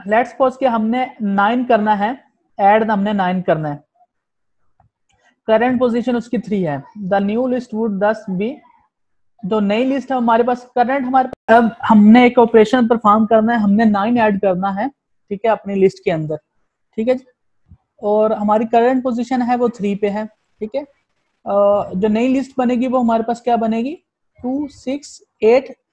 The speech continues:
current position हमारे पास यहाँ पे थी, ठीक है, तो वो क्या करेगा, नाइन इसको ऐड कर देगा और बाकी दो element को क्या कर देगा, आगे move कर देगा, ठीक है। We will need to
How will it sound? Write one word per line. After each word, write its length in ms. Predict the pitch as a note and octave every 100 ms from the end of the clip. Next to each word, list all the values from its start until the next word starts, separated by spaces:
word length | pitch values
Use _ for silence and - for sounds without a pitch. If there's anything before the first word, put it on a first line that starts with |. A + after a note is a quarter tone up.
| _ _ -
current 300 | A#3 B3+ C#4
position 380 | C4+ C4 B3 C4+
हमारे 300 | B3 A#3 A#3
पास 180 | A#3+ A3+
यहाँ 180 | A3 B3+
पे 120 | D#4+
थी, 200 | D4+ D4+ D#4 - _ _ _ -
ठीक 140 | A3+
है, 60 | C4
तो 80 | C4
वो 100 | C4
क्या 160 | C4 B3+
करेगा, 300 | A#3+ A#3 B3
नाइन 340 | G#3+ G3+ A#3
इसको 280 | A#3+ - A3+
ऐड 180 | G#3 G#3+
कर 160 | B3
देगा 220 | A#3+ B3 B3+
और 80 |
बाकी 320 | A#3 F#3+ F#3 A3+
दो 140 | A3
element 360 | G#3 G3+ G3+ G3+
को 120 | G3+
क्या 160 | G3 F#3+
कर 120 | F3+
देगा, 240 | F3 F#3
आगे 160 | E3 D#3+
move 180 | D#3+ D3+
कर 180 | - D3
देगा, 260 | _ _ _ _ _ -
ठीक 120 | A#3+
है। 80 | C#4+ _ _ _ _ _ _ _ B3+ _ _ _ _ _ _ _ _ -
We 80 | G#3+
will 140 | A#3+ A3
need 180 | A3+
to 80 | A3+